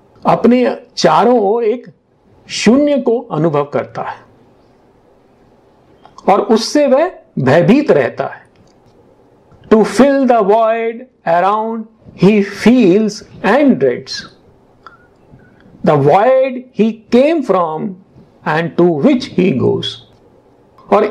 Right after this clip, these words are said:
इसी शून्य से वो उत्पन्न हुआ है और इसी में लौट जाता है।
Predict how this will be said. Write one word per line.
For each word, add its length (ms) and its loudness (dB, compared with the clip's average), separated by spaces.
इसी 300 2
शून्य 420 2
से 400 -4
वो 60 4
उत्पन्न 600 2
हुआ 340 2
है 420 -4
और 360 -4
इसी 360 0
में 320 -2
लौट 440 0
जाता 400 -6
है। 300 -14